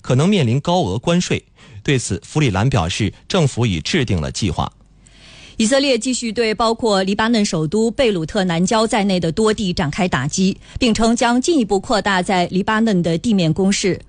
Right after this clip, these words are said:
Speaker 2: 黎巴嫩真主党六号称，如果以色列停止侵略，可以和以进行间接谈判。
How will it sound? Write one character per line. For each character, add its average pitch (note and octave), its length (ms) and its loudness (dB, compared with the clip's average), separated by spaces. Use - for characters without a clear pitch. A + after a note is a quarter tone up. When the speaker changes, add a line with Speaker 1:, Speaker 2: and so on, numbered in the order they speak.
Speaker 2:
黎 C4+ 100 2
巴 E4+ 120 4
嫩 D#4+ 200 2
真 D#4+ 180 -2
主 C#4 160 0
党 D3+ 240 -2
六 F#3 140 0
号 D#3+ 180 -2
称， F3+ 260 0
如 B3+ 120 0
果 B3 200 2
以 F#3 100 -4
色 G3 160 -2
列 G3+ 220 0
停 A#3 340 0
止 C3+ 160 -6
侵 F3 260 -2
略， F#3 300 -2
可 G3+ 180 0
以 C4 160 0
和 D#3+ 220 -2
以 D3+ 320 -4
进 G#3 180 2
行 D3 300 0
间 G#3 220 2
接 D#3+ 160 0
谈 - 200 -6
判。 D3 260 -4